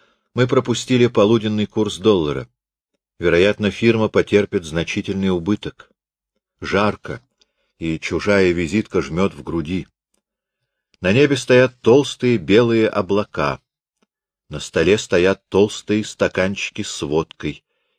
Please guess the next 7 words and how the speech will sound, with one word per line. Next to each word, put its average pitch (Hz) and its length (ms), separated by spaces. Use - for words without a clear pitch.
и 76 100
высокие 104 640
стаканы 90 600
с - 220
пивом. 67 460
Умы 127 560
разгорячены, 101 880